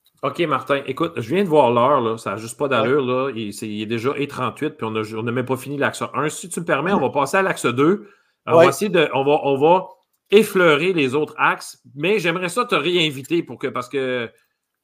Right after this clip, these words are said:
Speaker 1: on s'entend qu'on peut en parler des heures et des heures, là, puis j'aimerais ça qu'on y aille plus loin dans certains axes.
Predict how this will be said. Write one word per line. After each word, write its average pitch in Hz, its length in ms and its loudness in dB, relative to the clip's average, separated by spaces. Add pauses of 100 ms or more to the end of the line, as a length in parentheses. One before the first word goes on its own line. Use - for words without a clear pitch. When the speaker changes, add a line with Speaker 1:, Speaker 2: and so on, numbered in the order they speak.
(100)
Speaker 1:
on 123 120 -8
s'entend 139 340 -4
qu'on 117 220 -8
peut 127 100 -8
en 120 80 -2
parler 113 300 -6
des 110 200 -6
heures 117 140 -4
et 117 60 -8
des 107 220 -8
heures, 156 200 0
là, 143 100 -2
puis 127 140 -12
j'aimerais 120 320 -6
ça 185 120 -6
qu'on 127 180 -6
y 123 100 -2
aille 139 220 -2
plus 143 200 -4
loin 147 240 -2
dans 139 140 -4
certains 120 500 -8
axes. - 320 -10